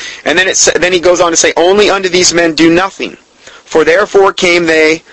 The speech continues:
under the shadow of my roof." And they said unto him, "Stand back." And they said again, "This one fellow came in to sojourn, and he will needs be a judge." In other words, they're,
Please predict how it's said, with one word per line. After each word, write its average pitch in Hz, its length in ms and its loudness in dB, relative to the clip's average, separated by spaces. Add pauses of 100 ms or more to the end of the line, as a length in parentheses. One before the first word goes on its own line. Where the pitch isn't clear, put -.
under 156 220 -2
the 147 60 -2
shadow 160 380 0
of 147 120 -2
my 143 120 0
roof." 151 520 0 (840)
And 139 140 -4
they 160 100 0
said 190 240 0
unto 185 120 -4
him, 165 140 0
"Stand 185 340 -2
back." 151 360 -4
And 143 100 -2
they 143 80 0
said 147 220 0
again, 147 440 -2
"This 143 300 -2
one 165 260 0
fellow 170 360 2
came 160 260 0
in 156 140 0
to 139 80 -6
sojourn, 135 600 0 (920)
and 143 160 -4
he 175 120 2
will 170 100 4
needs 165 280 0
be 147 140 2
a 131 60 2
judge." 151 340 0
In 147 180 -4
other 165 200 0
words, 151 260 0
they're, 165 180 0